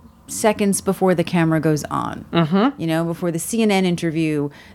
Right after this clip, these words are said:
Speaker 1: the, the
Speaker 2: Yep.
Speaker 1: behind the scenes stuff, you know, and, and you watch a lot of Sorkin, and a lot of this is that we don't see a lot of the on air stuff
Speaker 2: Mm-hmm.
Speaker 1: 'cause that's not interesting.
Speaker 2: That's not what it's about.
Speaker 1: Yeah.
Speaker 2: We've
Speaker 1: That's,
Speaker 2: seen that.
Speaker 1: that's when it fades out. That's when
Speaker 2: Exactly.
Speaker 1: we're sort of done or we cut to the end of
Speaker 2: Mm-hmm.
Speaker 1: the program, you know?
Speaker 2: I'm always a little thrown off when I, uh, when I watch Murphy and we see a lot of the broadcast.
Speaker 1: Yes.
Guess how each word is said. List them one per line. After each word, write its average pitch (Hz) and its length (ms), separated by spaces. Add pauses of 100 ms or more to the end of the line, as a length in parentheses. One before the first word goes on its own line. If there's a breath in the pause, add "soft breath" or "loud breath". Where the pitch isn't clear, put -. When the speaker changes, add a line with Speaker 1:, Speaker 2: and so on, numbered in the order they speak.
Speaker 1:
the, 185 140
the 175 120
Speaker 2:
Yep. - 40
Speaker 1:
behind 196 320
the 185 40
scenes 180 280
stuff, 147 280
you 185 60
know, 190 100
and, 208 260
and 233 260
you 247 100
watch 302 240
a 277 60
lot 214 100
of 214 60
Sorkin, 202 220
and 151 140
a 170 60
lot 196 160
of 202 140
this 269 240
is 190 80
that 190 160
we 247 80
don't 381 180
see 415 260
a 415 40
lot 226 160
of 185 40
the 180 120
on 156 160
air 147 120
stuff 117 360
Speaker 2:
Mm-hmm. 185 260
Speaker 1:
'cause 277 120
that's 330 180
not 277 160
interesting. 233 440
Speaker 2:
That's 185 160
not 175 140
what 156 100
it's 160 120
about. 160 280
Speaker 1:
Yeah. 165 380 (140)
Speaker 2:
We've 226 80
Speaker 1:
That's, 277 100
Speaker 2:
seen 226 360
that. - 260
Speaker 1:
that's 277 260
when 269 140
it 240 160
fades 233 260
out. 175 300
That's 220 160
when 180 60
Speaker 2:
Exactly. 233 140
Speaker 1:
we're 226 60
sort 226 160
of 214 80
done 202 200
or 196 40
we 202 120
cut 202 240
to 185 100
the 190 100
end 185 140
of - 0
Speaker 2:
Mm-hmm. 180 60
Speaker 1:
the 175 80
program, 151 520
you 165 80
know? 180 260
Speaker 2:
I'm 240 120
always 285 200
a 277 40
little 247 200
thrown 226 240
off 226 200
when 202 80
I, 180 260
uh, 165 480
when 180 140
I 170 80
watch 165 240
Murphy 170 320
and 165 120
we 156 220
see - 200
a 165 100
lot 151 240
of 156 80
the 147 80
broadcast. - 640
Speaker 1:
Yes. - 260